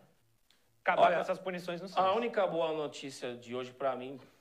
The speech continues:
Speaker 2: no relação ao Santos, ao nosso programa, é que eu conversei com o Marcelo do Lyon.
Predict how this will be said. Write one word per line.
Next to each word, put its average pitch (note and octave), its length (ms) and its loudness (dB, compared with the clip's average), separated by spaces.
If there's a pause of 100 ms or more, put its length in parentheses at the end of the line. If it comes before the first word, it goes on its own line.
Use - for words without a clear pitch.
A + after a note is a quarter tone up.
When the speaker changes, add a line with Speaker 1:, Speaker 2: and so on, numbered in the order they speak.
(200)
Speaker 2:
no A#2 80 -10
relação B2 400 -2
ao A#2 180 -4
Santos, C3 340 -10
ao A#2 80 -6
nosso A#2 240 -8
programa, C3+ 540 -6
é C3+ 60 -4
que C3+ 100 -10
eu C3 80 -8
conversei C3+ 380 -6
com - 100 -12
o - 20 -8
Marcelo C3 480 -2
do A2+ 120 -12
Lyon. C3 440 -4